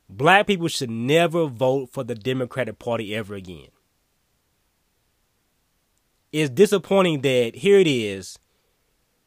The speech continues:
Black people were convinced to go out and vote for Joe Biden. He's the best option. He's not as racist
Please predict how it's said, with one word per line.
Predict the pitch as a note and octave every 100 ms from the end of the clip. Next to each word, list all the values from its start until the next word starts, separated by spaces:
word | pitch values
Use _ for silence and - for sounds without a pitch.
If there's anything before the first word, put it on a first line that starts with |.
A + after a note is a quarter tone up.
| _ -
Black | G2 C#3+ F#3 F#3
people | F#3 D#3+
were | D3+ C#3+
convinced | B2+ A2 A#2 D3+ D3+
to | A#2
go | G#2+ C#3+
out | C#3+
and | D3 B2
vote | B2+ B2+
for | -
Joe | G2 B2 C3
Biden. | A#2+ A#2
He's | A#2 A#2+
the | A2+
best | F#2 C3+ C#3 -
option. | B2 B2+ - A#2+
He's | A#2+ G#2+
not | A#2 C#3
as | D#3+ C3
racist | D3 C#3+ - D3+ E3